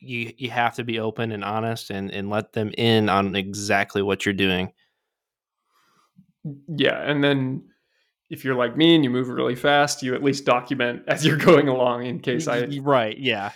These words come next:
Speaker 1: Yeah,
Speaker 2: in
Speaker 1: let
Speaker 2: case I
Speaker 1: them in
Speaker 2: get
Speaker 1: as much as they can, and, and if they have, if they have questions, answer 'em,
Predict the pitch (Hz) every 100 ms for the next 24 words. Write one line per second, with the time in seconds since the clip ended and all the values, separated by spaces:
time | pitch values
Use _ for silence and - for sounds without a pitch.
0 | - 160 143 135 - 202 185 143 123 131
1 | 135 131 123 120 110 135 131 123 - 139
2 | - 143 135 165 175 - - 143 147 156
3 | - 143 151 135 123 123 160 - 69